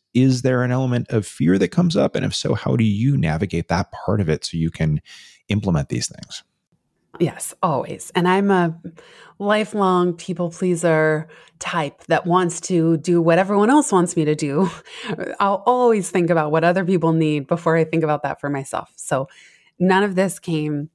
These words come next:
Speaker 2: easily without consideration, but also by the time I was getting so burned out that I couldn't even run my business at all, it just demands a different way of doing things. And I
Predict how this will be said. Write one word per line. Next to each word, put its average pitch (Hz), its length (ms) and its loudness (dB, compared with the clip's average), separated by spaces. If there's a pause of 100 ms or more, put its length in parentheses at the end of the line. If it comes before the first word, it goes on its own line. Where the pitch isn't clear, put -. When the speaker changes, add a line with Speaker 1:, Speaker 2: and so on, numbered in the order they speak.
(320)
Speaker 2:
easily 165 420 0
without 165 320 0
consideration, 160 680 -4 (100)
but 160 320 -2
also 190 540 0 (300)
by 170 120 0
the 160 100 -2
time 180 300 0
I 196 60 4
was 180 140 0
getting 160 220 0
so 170 280 2
burned 165 300 2
out 160 260 -2
that 170 80 0
I 156 80 0
couldn't 175 340 -2
even 151 400 -2 (400)
run 190 240 2
my 160 120 2
business 165 500 2
at 156 120 -2
all, 175 420 2 (460)
it 190 100 2
just 190 260 -2
demands 165 880 2
a 170 60 -2
different 165 300 -2
way 151 160 -4
of 139 120 -10
doing 139 260 -8
things. - 480 -12
And 156 340 0 (120)
I 156 500 0